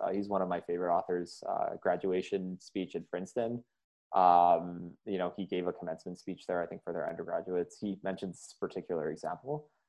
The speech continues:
So, you know, in a lot of ways, right? And there's another, uh, example. Maybe this was from Grit. I can't remember which book this was, but, uh, there was, like, this, um, they gave these kids a, a set of straws and sticks and who could build the h-, highest tower.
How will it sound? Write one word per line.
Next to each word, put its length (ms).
So, 640
you 120
know, 140
in 100
a 40
lot 220
of 60
ways, 580
right? 380
And 200
there's 180
another, 500
uh, 220
example. 320
Maybe 220
this 200
was 140
from 160
Grit. 300
I 40
can't 200
remember 280
which 220
book 160
this 160
was, 260
but, 220
uh, 500
there 160
was, 180
like, 180
this, 360
um, 320
they 140
gave 260
these 220
kids 400
a, 260
a 60
set 180
of 80
straws 640
and 100
sticks 520
and 80
who 80
could 160
build 160
the 60
h-, 40
highest 300
tower. 420